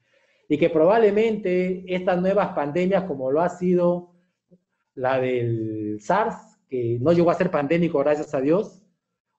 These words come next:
o la influenza aviar, que tampoco llegó a ser pandémica, provengan del sudeste asiático, de la China o las, o de las aledañas. ¿Ok? ¿Y de dónde han venido los nuevos agentes virales respiratorios? Del sudeste asiático,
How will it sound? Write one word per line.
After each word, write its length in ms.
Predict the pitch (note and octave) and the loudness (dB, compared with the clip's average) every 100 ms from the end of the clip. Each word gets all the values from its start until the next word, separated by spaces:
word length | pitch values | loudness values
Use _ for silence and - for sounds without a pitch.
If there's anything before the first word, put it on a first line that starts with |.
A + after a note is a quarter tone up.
| _ _ _ | _ _ _
o 120 | - C#3+ | -4 -2
la 80 | |
influenza 500 | C3+ B2 C#3 F3+ F3+ | -2 0 2 2 2
aviar, 280 | D3 F3 F3+ | 2 2 0
que 100 | D3+ | -2
tampoco 440 | - A#2+ E3+ E3+ D#3+ | -4 -4 -2 0 0
llegó 220 | C#3+ D#3 | 0 0
a 60 | |
ser 200 | D#3 F3 | 0 -2
pandémica, 560 | E3+ D#3+ F3+ F3+ F3+ F3 | -2 -2 -2 -2 -2 -2
provengan 440 | C#3+ C3 D#3+ E3 | -2 -2 -2 -2
del 160 | D3+ B2 | -4 -4
sudeste 360 | B2+ D3 D3 D#3 | 0 2 2 -2
asiático, 580 | - E3 D#3+ - - _ _ _ _ _ _ | 0 0 -2 -8 -18 _ _ _ _ _ _
de 140 | B2+ | -2
la 140 | B2+ A#2+ | -2 0
China 500 | A3+ F#3+ B2 A2 - | 2 2 2 -4 -6
o 100 | B2+ | -4
las, 320 | C3 A#2+ - - - | -2 -4 -8 -18 -4
o 100 | C3 | 0
de 60 | B2+ | 2
las 220 | A#2+ - | 0 -2
aledañas. 760 | B2+ C3 F3 D3 A2 - - _ _ _ _ _ _ _ | 0 2 2 0 -6 -10 -18 _ _ _ _ _ _ _
¿Ok? 200 | B2+ A#2 G3+ D4 - - _ _ - | -6 2 2 2 -4 -18 _ _ -4
¿Y 580 | G#3+ B3+ B3+ - - _ _ _ _ _ _ - - | -2 0 -4 -8 -16 _ _ _ _ _ _ -20 -6
de 120 | C#3 | 2
dónde 220 | F#3 A3+ A#3 | 4 4 4
han 100 | G#3+ | 2
venido 360 | G3 A3+ A3+ | 4 4 4
los 160 | F#3 F3 | 4 2
nuevos 320 | G#3+ A3 G#3 | 2 2 0
agentes 520 | F3 G#3+ G#3 G3+ F3+ | -2 -4 -2 -2 -2
virales 380 | D#3 F3+ G#3+ G3+ | -2 0 2 0
respiratorios? 720 | F#3 G3+ G#3 G#3+ C#4+ F#3+ C#3+ | -2 -2 -2 0 0 2 0
Del 140 | D#3+ | -2
sudeste 320 | D#3+ F#3+ A3 G#3+ | -2 -4 -2 -4
asiático, 440 | D#4 D#4+ D#4+ - | -4 -6 -8 -12